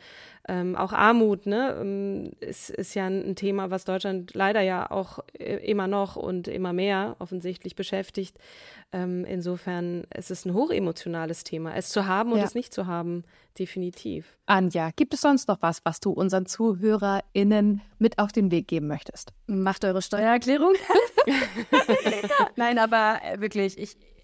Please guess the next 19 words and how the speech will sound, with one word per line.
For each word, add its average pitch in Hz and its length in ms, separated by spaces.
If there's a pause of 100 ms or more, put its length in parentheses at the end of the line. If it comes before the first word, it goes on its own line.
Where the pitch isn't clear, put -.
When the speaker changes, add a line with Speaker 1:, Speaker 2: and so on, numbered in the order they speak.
Speaker 3:
ich - 140
kann 240 180
nur 240 100
jeden 233 280
motivieren, 214 1040
ähm, 180 380 (100)
sich 226 240
mit 240 260
den 208 120
eigenen 226 320
Finanzen 214 380
auseinanderzusetzen. 185 880
Es 202 160
gibt - 180
einem 196 220
so 202 100
viel 208 360
Unabhängigkeit 214 1000
und 190 320